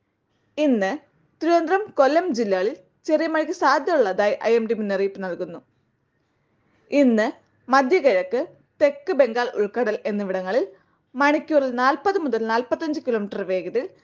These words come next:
ശക്തമായ കാറ്റ് വീശാൻ സാധ്യതയുണ്ടെന്നും പെട്ടെന്നുള്ള കാറ്റിന്റെ വേഗത മണിക്കൂറിൽ അൻപത്തഞ്ച് കിലോമീറ്റർ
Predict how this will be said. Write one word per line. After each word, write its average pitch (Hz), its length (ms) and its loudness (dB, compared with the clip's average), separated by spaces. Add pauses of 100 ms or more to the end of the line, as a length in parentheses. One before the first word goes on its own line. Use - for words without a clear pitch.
(320)
ശക്തമായ 359 520 0
കാറ്റ് 226 360 -2
വീശാൻ 214 400 -4
സാധ്യതയുണ്ടെന്നും 202 840 -4 (500)
പെട്ടെന്നുള്ള 349 420 0
കാറ്റിന്റെ 226 440 -2
വേഗത 190 360 -2 (480)
മണിക്കൂറിൽ 269 480 0 (100)
അൻപത്തഞ്ച് 320 460 -2
കിലോമീറ്റർ 214 400 -4